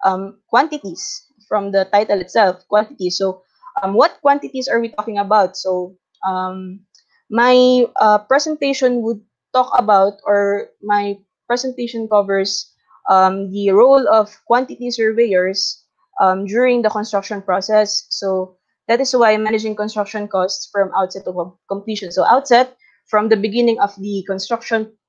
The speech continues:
prog-, uh, process to its end. So, uh, that's, um, our, um,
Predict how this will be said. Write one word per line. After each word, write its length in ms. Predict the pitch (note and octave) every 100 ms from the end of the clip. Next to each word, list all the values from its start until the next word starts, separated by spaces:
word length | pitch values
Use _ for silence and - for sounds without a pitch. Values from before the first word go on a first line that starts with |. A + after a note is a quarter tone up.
| _
prog-, 320 | A#3+ B3+ A3 -
uh, 160 | G#3 - _ -
process 600 | C4+ C#4+ G#3 A#3+ - - _ _ _
to 240 | B3 A#3+ A#3+
its 220 | A3 - -
end. 420 | A#3 F#3+ F3 -
So, 500 | - F#3+ F#3 F3+ F#3+ _ _ -
uh, 180 | F#3 F3+
that's, 400 | F#3+ A3+ - - _ _ _ -
um, 260 | F#3 F#3 F#3
our, 580 | F#3 F#3 F#3+ F#3 F3+ G3 _ _ _ _ _ _ _ _ _ _ -
um, 680 | G#3 F#3+ G3 G3 G3 F#3+